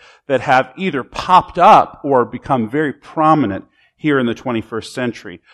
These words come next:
First, there are digital friendships. Those are relationships that only exist in the limited s-,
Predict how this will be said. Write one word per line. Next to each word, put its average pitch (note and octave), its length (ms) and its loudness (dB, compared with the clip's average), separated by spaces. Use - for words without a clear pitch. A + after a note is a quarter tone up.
First, A#3 360 -2
there G3+ 200 -2
are D#3+ 520 -2
digital A#2+ 420 0
friendships. - 960 -12
Those F3+ 200 0
are - 20 -4
relationships F3+ 840 -2
that D3+ 180 -14
only E3+ 340 0
exist C#3+ 640 -8
in D3 200 2
the B2+ 80 -2
limited D3+ 560 2
s-, - 320 -16